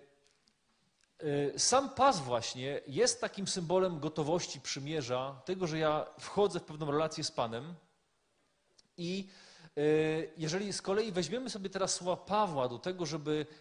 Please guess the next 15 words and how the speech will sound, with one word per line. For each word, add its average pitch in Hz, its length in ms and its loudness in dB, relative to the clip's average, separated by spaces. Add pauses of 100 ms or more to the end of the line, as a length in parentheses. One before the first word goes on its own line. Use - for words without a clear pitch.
przepasać 180 540 0
biodra 156 380 0
prawdą, 170 600 0 (720)
to 170 100 -2
znaczy, 247 320 0
że 214 280 2 (360)
mamy 240 380 4
stanąć 220 360 -4
do 165 140 -2
walki, 165 680 0
w - 40 -16
pewnej 190 260 -6
gotowości 180 540 -2
do 156 120 -6
walki, 147 640 -2